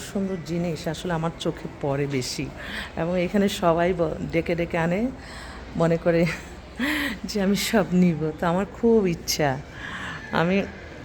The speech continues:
ছোটোবেলা থেকে আমার মানে ড্রেসের প্রতি একটু নেশা, এবং ড্রেস আমার ভাগ্যে আবার ভালোই পড়ে। এখানে অনেক অনেক দাম, তা না হলে আমার বোনদের জন্য একটি করে সব নিয়ে যেতাম।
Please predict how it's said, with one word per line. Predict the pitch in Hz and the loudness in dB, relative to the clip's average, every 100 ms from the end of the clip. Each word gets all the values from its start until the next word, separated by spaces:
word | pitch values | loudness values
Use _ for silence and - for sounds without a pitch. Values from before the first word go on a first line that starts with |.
| - - | -10 -4
ছোটোবেলা | 214 220 220 226 | 0 2 4 2
থেকে | 233 226 | 2 0
আমার | 233 226 | 2 4
মানে | 220 214 170 | 2 2 0
ড্রেসের | 139 202 226 - 240 233 - | 4 6 6 8 8 8 4
প্রতি | 196 180 | -2 4
একটু | 190 190 | 2 6
নেশা, | 185 175 170 196 190 | 6 8 6 6 6
এবং | 160 175 165 - - - - 156 | 6 4 2 -4 -12 -12 -6 6
ড্রেস | 180 196 185 | 8 10 8
আমার | 170 165 | 8 8
ভাগ্যে | 160 151 156 | 6 6 6
আবার | 147 | 6
ভালোই | 139 147 143 135 - | 4 4 4 2 2
পড়ে। | 131 120 120 - - - - - - - - | 0 0 -4 -8 -14 -14 -14 -14 -14 -14 -8
এখানে | 160 - 165 160 - | -4 -2 -2 -2 0
অনেক | 151 147 - - | 0 0 -2 -2
অনেক | 156 147 135 - | 0 2 0 2
দাম, | 135 127 117 - - - | 2 4 2 -4 -6 2
তা | 147 | 6
না | 156 | 6
হলে | 160 165 175 196 | 8 8 8 6
আমার | 180 156 | 6 6
বোনদের | 151 151 160 156 | 8 8 8 6
জন্য | 143 170 156 156 160 - - - - | 8 8 8 6 4 -2 -12 -12 2
একটি | 202 202 - 202 | 6 6 4 2
করে | 170 160 151 | 6 8 8
সব | 151 - 190 | 6 6 6
নিয়ে | 156 160 151 | 8 8 8
যেতাম। | 147 151 131 135 | 6 2 0 0